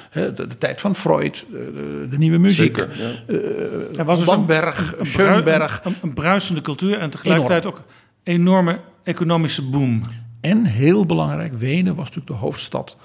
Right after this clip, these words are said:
Speaker 1: van een ongelooflijk multi-etnisch, multicultureel, veeltalig, eh, imperium. Eh, wat bijna niemand beseft is dat het parlement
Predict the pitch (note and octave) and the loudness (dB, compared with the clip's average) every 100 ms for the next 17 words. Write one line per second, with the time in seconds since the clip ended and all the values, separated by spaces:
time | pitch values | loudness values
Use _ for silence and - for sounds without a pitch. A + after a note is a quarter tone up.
0 | - - _ - D3 B2 B2 - - _ | -20 -20 _ -4 -2 0 -2 -8 -18 _
1 | - G3+ C4 - C#3+ C#3 C#3 A#2 C#3+ G#3 | 0 2 2 2 0 0 -2 2 4 2
2 | - - F3 D#3 C#3+ C#3 - C#3+ D#3 F#3 | 0 -4 -4 -4 -4 -4 -4 0 2 2
3 | - - D3 C3+ - - G1+ - - - | -2 -2 -2 -2 -6 -6 -6 -8 -14 -20
4 | - - - _ _ _ - - C#3 G#3+ | -20 -20 -20 _ _ _ -12 -2 2 4
5 | A3+ E3+ F#3+ F#3 D#3+ D3 - - F3 C3+ | 4 2 0 0 0 -2 -4 -8 -4 -2
6 | C#3 A#2+ - D3+ B2 C#3+ C#3 B2 A#2+ B2 | -2 -6 0 2 4 2 2 0 -2 -4
7 | - - - _ _ B2 C3+ C3+ A#2+ - | -10 -20 -20 _ _ -10 -10 -10 -12 -4
8 | C3 C3 B2+ F#3+ F3+ - A#2+ - D#3 - | 0 2 4 6 6 2 -2 0 -2 -4
9 | B2 C3+ B2+ A#2+ - E3+ C3 C#3+ A3 C3 | -4 -4 -4 -6 -6 -2 2 4 4 4
10 | - | 0